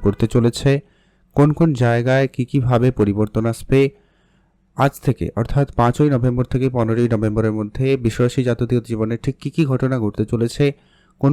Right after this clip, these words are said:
কোন জায়গায় আপনারা সুফল পাবেন, কোন ক্ষেত্রে সতর্ক থাকবেন, কোন জায়গায় আপনাদেরকে বেশি করে গুরুত্ব রাখতে হবে, প্রত্যেকটা বিষয় আজকের এই ভিডিওতে ডিটেলসে আলোচনা করব। তাই ভিডিও অত্যন্ত গুরুত্বপূর্ণ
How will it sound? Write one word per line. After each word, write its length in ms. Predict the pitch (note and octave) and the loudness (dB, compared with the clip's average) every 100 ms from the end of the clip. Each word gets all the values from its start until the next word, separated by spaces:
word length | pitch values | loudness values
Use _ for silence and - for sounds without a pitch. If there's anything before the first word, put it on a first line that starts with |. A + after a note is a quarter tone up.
| C#3+ | 2
কোন 80 | D#3 A#2+ | 0 0
জায়গায় 300 | A#2 A#2+ C3 G#2+ | 0 0 0 -2
আপনারা 260 | - A2+ A#2 | -2 -2 -2
সুফল 320 | - G#2+ - G#2+ - | -4 -8 -4 -4 -2
পাবেন, 200 | G#2 A#2+ | -2 -2
কোন 100 | B2 A#2+ | -4 -6
ক্ষেত্রে 240 | C3 - B2 | -6 -8 -8
সতর্ক 240 | - G#2+ A2 G#2+ | -6 -4 -4 -4
থাকবেন, 280 | G#2+ G#2 B2 B2 | -6 -4 -6 -6
কোন 100 | B2 B2+ | -8 -2
জায়গায় 320 | B2 B2 C3 C3 _ _ _ _ _ - - | -2 -2 -4 -6 _ _ _ _ _ -4 0
আপনাদেরকে 400 | B2+ B2+ B2 B2 A2+ A2+ | 0 0 -2 -4 -4 -2
বেশি 180 | A#2+ C#3 | -2 -2
করে 120 | C3 A2+ | -2 -2
গুরুত্ব 220 | A2+ B2 A#2+ | -4 -2 -2
রাখতে 160 | A#2+ - | -2 -2
হবে, 120 | A#2 A2 | -2 -2
প্রত্যেকটা 360 | C3+ D#3+ D#3 C3 A2+ | -2 -2 0 -2 -2
বিষয় 380 | A2+ - C3+ C#3 D3+ _ - | -4 0 0 0 -6 _ -10
আজকের 240 | A2+ - A#2+ | -8 -4 -4
এই 60 | A2 | -2
ভিডিওতে 300 | G#2+ G#2+ G#2+ G#2+ | -2 -2 -2 -2
ডিটেলসে 340 | F#2+ G#2 G#2+ B2+ | -2 -4 -4 -4
আলোচনা 280 | G#2+ G2 A2 G#2+ | -4 -4 -6 -4
করব। 140 | B2+ C3 | -4 -2
তাই 120 | C3+ C3 | -2 -2
ভিডিও 260 | C#3 D3 D#3 - | -4 -4 -4 -4
অত্যন্ত 220 | A#2+ A#2+ B2+ A#2 | -8 -8 -6 -6
গুরুত্বপূর্ণ 420 | A#2+ - B2 | -6 -8 -10